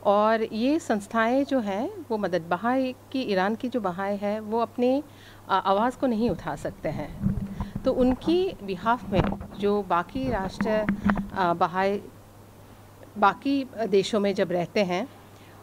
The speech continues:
वो लोग अपने तरीके से उनके बिहाफ में,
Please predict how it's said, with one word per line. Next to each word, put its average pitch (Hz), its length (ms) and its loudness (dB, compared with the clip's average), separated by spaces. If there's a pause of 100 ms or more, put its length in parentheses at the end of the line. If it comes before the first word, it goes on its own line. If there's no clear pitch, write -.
(140)
वो 240 220 4
लोग 320 240 2
अपने 226 320 4
तरीके 185 400 2
से 196 200 -2
उनके 190 520 0 (100)
बिहाफ 170 440 -2
में, 165 260 -2